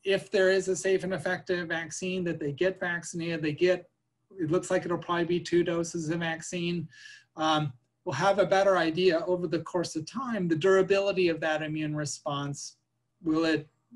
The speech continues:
will you need a booster dose at some point in the future? That we don't know. But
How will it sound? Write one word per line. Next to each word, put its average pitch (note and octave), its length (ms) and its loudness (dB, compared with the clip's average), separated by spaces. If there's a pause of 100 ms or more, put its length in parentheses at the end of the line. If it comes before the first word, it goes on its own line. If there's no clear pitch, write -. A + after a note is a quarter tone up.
will F3 120 2
you E3+ 100 4
need F#3+ 200 4
a - 20 4
booster E3 400 4
dose D3+ 320 2
at D3+ 100 -8
some D#3 240 -2
point D3+ 220 -4
in C#3+ 60 -10
the C#3+ 60 -6
future? D3+ 360 -2
That E3 220 -4
we D3+ 80 -4
don't C3+ 280 -6
know. C3 320 -6 (520)
But F#3 320 4